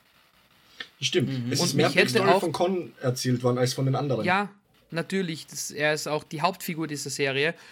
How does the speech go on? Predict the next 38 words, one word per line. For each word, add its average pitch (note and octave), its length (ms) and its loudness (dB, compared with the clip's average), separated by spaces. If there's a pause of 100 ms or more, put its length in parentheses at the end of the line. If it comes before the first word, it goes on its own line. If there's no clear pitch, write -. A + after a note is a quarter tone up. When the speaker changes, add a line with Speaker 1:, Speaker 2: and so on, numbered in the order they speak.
(200)
Speaker 3:
und C#3+ 140 -6
auch C#3 120 -2
der D3 140 -2
Stärkste, D#3 500 -2
der D#3 120 -2
halt D3+ 160 -2
alle C#3+ 200 -2
retten E3+ 280 -2
will. F3+ 200 -4 (360)
Immerhin A3 380 6
wurde A3 160 2
zum G#3+ 140 -4
Schluss A3+ 260 -4
erklärt, G3 280 -4
warum F3+ 260 0
er A#3 60 4
das A3+ 200 -2
macht. C4 340 -4 (1040)
Also, C#3+ 200 -4
weil C3 120 0
George C#3+ 280 -4
es C3 80 -8
angesprochen C#3+ 420 -6
hat, C3+ 140 -6
kann D3 140 -4
ich C#3+ 120 -4
es C#3+ 120 -6
jetzt C#3 140 -8
auch C3+ 140 -8
gerne D3 240 -4
erklären. D3 420 -2 (320)
Also, D#3+ 220 -4
unser G3+ 200 2
lieber G3+ 240 2
Kon G3+ 400 0
ist - 240 -6
schon, F#3 260 -4
äh, D#3 300 2